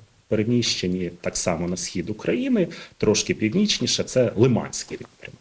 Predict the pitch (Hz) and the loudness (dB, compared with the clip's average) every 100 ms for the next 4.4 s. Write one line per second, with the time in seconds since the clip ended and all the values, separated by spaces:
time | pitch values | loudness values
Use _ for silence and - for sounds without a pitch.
0 | _ 294 - 185 139 123 113 98 92 80 | _ -4 0 2 4 6 6 4 -2 -6
1 | 82 - - 90 - - 110 160 - 120 | -14 -16 -10 -10 -12 -4 2 4 4 0
2 | 104 104 107 104 98 87 80 85 - - | 0 2 2 4 4 2 0 -2 -4 -6
3 | 190 - 269 - 202 180 - 156 147 131 | -4 0 0 2 0 0 0 0 2 2
4 | 117 104 98 95 | 2 0 -2 -4